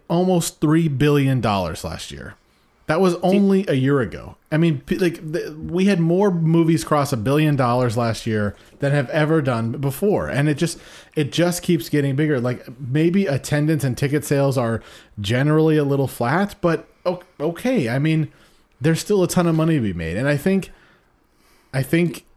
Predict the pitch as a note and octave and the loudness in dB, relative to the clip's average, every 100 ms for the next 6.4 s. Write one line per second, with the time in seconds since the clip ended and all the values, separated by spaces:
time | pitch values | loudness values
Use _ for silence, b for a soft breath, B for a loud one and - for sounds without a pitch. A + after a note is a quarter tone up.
0 | _ _ _ _ - D3 - D3 - - | _ _ _ _ -4 -2 0 -2 -2 -4
1 | D3 - C#3+ C#3+ C#3 B2+ G#2+ G2 C#3+ D3+ | -4 -4 -2 0 2 0 -2 2 4 6
2 | D3+ C3 G2 G2+ A2 G#2 F#2 A#2 G#2+ G2 | 4 2 0 -2 -2 -4 -4 -4 -4 -6
3 | - - C3+ A#2+ A2 G2+ - - - A#2 | -8 -4 0 0 0 -2 -6 -12 -6 -4
4 | F#2+ D#2 - - E2 - - - C#3 D3+ | -2 -4 -8 -10 -10 -10 -10 -6 -2 -2
5 | - D#3+ D#3+ G#3 A3+ F#3 - F3 D#3 C#3 | 0 0 2 2 2 2 2 2 2 0
6 | C#3 C3 A#2+ | 0 0 -2